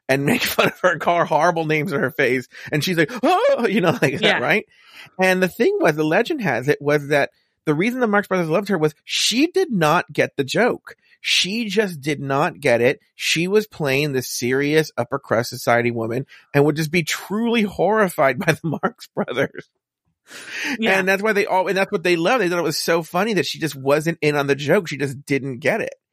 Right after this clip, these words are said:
Speaker 2: Yeah.
Speaker 1: And so, um, yeah, I think there needs to be, and I think that's why these shows are so amazing. I, I, I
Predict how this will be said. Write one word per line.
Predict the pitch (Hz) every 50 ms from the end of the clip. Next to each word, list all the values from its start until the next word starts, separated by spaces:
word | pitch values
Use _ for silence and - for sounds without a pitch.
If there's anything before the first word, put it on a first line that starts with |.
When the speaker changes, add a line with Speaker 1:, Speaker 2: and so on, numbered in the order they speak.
| _ -
Speaker 2:
Yeah. | 196 202 196 151 131 - - -
Speaker 1:
And | 160 165 165 156 143
so, | - - 185 165 160 156 147 - - -
um, | 139 135 135 135 131 131 127 123 127
yeah, | 165 226 190
I | 151 139
think | - - 196
there | - 233
needs | 202 196 190 185 190 165 -
to | 180 156
be, | 147 160 160 -
and | 175 196
I | 214
think | 214 214 269 262
that's | 214 247 240 - -
why | 247 240 240
these | 214 214 185 -
shows | - - - 208 208 202 196
are | 190
so | - - 202 190
amazing. | 175 190 233 269 240 208 165 - - - - - - -
I, | 160 175 214 262 240 - -
I, | 180 226 262 247 - -
I | 220 262 269